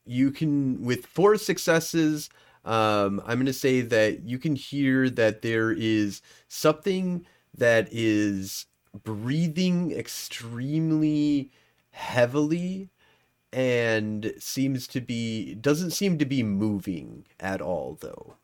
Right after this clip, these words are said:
Um, and it seems to be coming, uh, um, from up ahead. I would say that you, you would anticipate to reach it in, in the, the amount of, you know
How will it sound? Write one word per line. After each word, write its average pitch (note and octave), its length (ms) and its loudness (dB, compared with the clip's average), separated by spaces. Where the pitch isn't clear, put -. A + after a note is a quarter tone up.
Um, F2+ 600 -6
and B2 140 0
it A2 80 -2
seems F3 300 -2
to D#3 60 -2
be D3+ 120 2
coming, B2+ 520 0
uh, G#2+ 180 -2
um, F#2 380 -2
from G2+ 280 -2
up A#2 180 2
ahead. A2+ 420 2
I A2 180 4
would A2 180 2
say A2 300 0
that G2 380 0
you, A2 480 -4
you A2+ 200 -4
would B2+ 140 4
anticipate A2 640 0
to G2+ 80 -6
reach G2 340 -4
it G#2 200 0
in, F#2+ 400 -2
in F#2+ 320 -4
the, G2+ 340 -4
the A2+ 140 -2
amount A#2 320 4
of, A2+ 320 -4
you A2+ 160 0
know F2+ 180 0